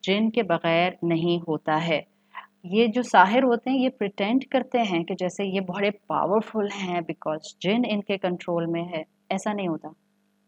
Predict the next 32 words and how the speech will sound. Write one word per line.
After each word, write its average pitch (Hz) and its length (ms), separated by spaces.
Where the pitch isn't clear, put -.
और 190 100
ये 214 160
आपको 202 320
डराते 180 480
हैं 190 100
ज़्यादातर 160 440
जिन्नात 156 420
से। - 160
आसपास 202 420
की 220 100
दुनिया, 190 460
media, 214 520
movies, 214 500
cartoons 190 640
आपको 180 300
जिन्नात 180 400
से 220 160
डराते 165 400
हैं, 143 120
but 208 100
मुसलमान 196 480
जानता 202 340
है 254 60
कि 247 100
उसको 226 200
जिन 190 220
से 196 140
डरने 180 300
की 220 120
ज़रूरत 185 420
नहीं 185 200
है। 147 80